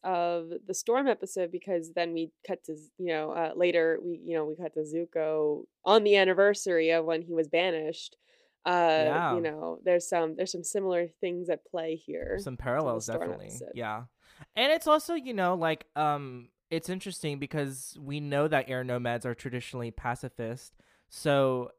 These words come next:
Speaker 2: Aang watching himself commit acts of,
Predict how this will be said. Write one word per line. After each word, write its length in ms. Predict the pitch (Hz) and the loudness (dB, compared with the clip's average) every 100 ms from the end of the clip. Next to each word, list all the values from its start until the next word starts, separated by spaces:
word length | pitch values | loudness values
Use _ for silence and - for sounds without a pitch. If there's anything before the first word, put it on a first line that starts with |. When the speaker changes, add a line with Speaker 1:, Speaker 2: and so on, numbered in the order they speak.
| - | -6
Speaker 2:
Aang 380 | 147 151 156 131 | -2 -2 -2 0
watching 380 | 135 135 151 135 | 0 0 -4 -8
himself 520 | 127 - 127 123 - | -10 -4 -2 -2 -4
commit 460 | - 123 120 120 - _ _ _ _ _ - | -12 -6 -4 -4 -8 _ _ _ _ _ -2
acts 300 | 127 - - | -2 -2 -6
of, 160 | 120 | -6